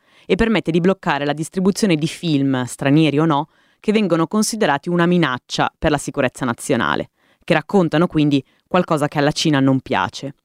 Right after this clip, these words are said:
Ma la legge si applicherebbe unicamente ai film e non ai servizi di streaming come Disney Plus.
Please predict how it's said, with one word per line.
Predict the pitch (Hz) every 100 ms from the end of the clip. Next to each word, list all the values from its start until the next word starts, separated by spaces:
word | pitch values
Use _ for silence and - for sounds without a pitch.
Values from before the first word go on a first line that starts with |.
| _
Ma | - 220
la | 233
legge | 165 135 156 170
si | -
applicherebbe | 190 214 226 175 175
unicamente | 175 170 202 151 151
ai | 135
film | 139 202 165 139 139
e | - 233
non | 160
ai | 156
servizi | - 160 131 -
di | 139
streaming | - - 139 131 131 127 127
come | - 156
Disney | 135 139 139 135
Plus. | 127 - - -